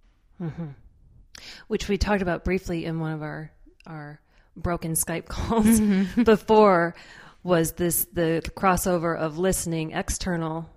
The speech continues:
Speaker 1: listening, oral listening, and the deep listening of a meditation practice,
Speaker 2: Mm-hmm.
Speaker 1: basically, which is this tuning into listening.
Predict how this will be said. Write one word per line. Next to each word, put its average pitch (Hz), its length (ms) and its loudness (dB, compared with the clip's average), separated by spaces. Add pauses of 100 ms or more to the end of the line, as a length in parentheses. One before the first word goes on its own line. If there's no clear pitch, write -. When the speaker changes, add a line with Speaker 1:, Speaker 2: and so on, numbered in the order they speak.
(160)
Speaker 1:
listening, 156 440 -10
oral 165 380 -2
listening, 151 600 -10 (120)
and 151 380 -12 (420)
the 160 80 -12
deep 175 340 -8
listening 151 440 -8
of 143 240 -8
a 147 120 -8
meditation 151 560 -10
practice, - 600 -14 (140)
Speaker 2:
Mm-hmm. 170 200 -12
Speaker 1:
basically, 156 500 -8
which - 180 -14
is 143 120 -14
this - 220 -14
tuning 156 440 -6
into 139 720 -16 (600)
listening. 156 500 -12